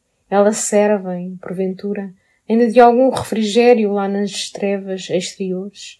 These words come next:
onde há o ranger dos dentes. Meu Deus, meu Deus, bendito seja o teu nome, porque nos deste o chorar. Fim do capítulo quatro.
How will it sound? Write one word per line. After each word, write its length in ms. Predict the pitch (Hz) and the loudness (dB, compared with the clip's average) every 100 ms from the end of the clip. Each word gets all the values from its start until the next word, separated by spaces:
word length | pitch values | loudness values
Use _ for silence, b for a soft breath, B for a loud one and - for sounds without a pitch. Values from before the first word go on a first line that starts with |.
| - | -8
onde 200 | 185 190 | -4 0
há 80 | 196 | 0
o 40 | |
ranger 460 | 202 214 202 185 175 | 0 -4 -4 -6 -6
dos 180 | 180 180 | -10 -8
dentes. 540 | 185 180 - - - _ _ _ _ _ | -8 -8 -12 -18 -20 _ _ _ _ _
Meu 220 | 226 233 | 2 4
Deus, 340 | 208 202 185 - | 4 0 -4 -8
meu 160 | 196 | -6
Deus, 480 | 185 190 185 - - | -6 -8 -12 -14 -10
bendito 480 | 196 214 214 240 240 | -4 -2 0 -2 -6
seja 380 | - 233 220 208 | -6 -2 -2 -4
o 40 | |
teu 180 | 190 196 | -8 -8
nome, 320 | 190 185 196 _ _ _ _ - | -6 -8 -12 _ _ _ _ -6
porque 260 | 220 220 | -4 -2
nos 180 | 202 208 | -2 -2
deste 360 | - 180 180 - | -2 -2 -4 -12
o 40 | |
chorar. 380 | - 190 180 185 - _ _ _ _ _ _ _ _ _ _ _ _ _ _ _ _ _ _ _ _ _ _ _ _ _ _ | -12 -8 -8 -10 -16 _ _ _ _ _ _ _ _ _ _ _ _ _ _ _ _ _ _ _ _ _ _ _ _ _ _
Fim 460 | - - 233 220 214 | -18 -4 0 0 -2
do 100 | 226 | 0
capítulo 560 | 247 240 185 180 202 | -2 -2 -8 -12 -14
quatro. 520 | 190 202 180 - - | -10 -8 -8 -10 -16